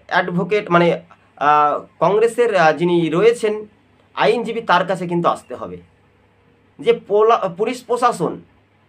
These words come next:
তিনিও কোনো দুর্নীতির সঙ্গে জড়িত, তার বিরুদ্ধে মামলা রয়েছে, ইডি সিবিআই হাতে বাঁচতে সে আইনজীবীর হাত ধরতে হবে। তবে আপনাদেরকে দুটি কথা বলি, দেখবেন যেটা কালো কোট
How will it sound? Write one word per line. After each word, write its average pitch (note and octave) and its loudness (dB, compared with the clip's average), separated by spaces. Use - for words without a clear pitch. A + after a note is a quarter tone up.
তিনিও B3+ -2
কোনো B3 2
দুর্নীতির A#3 -4
সঙ্গে A3 0
জড়িত, F#3+ -2
তার G#3+ 2
বিরুদ্ধে A3 2
মামলা G3+ 2
রয়েছে, G3+ -2
ইডি G3+ -8
সিবিআই G#3 2
হাতে F#3 -6
বাঁচতে E3+ 0
সে A#3 -2
আইনজীবীর F3 0
হাত D#3+ -4
ধরতে C#3+ -6
হবে। A2+ -8
তবে G#3+ 0
আপনাদেরকে F#3+ -2
দুটি F#3 -6
কথা G3 0
বলি, G3 -4
দেখবেন E3+ -4
যেটা F#3 -4
কালো D3+ -2
কোট - -8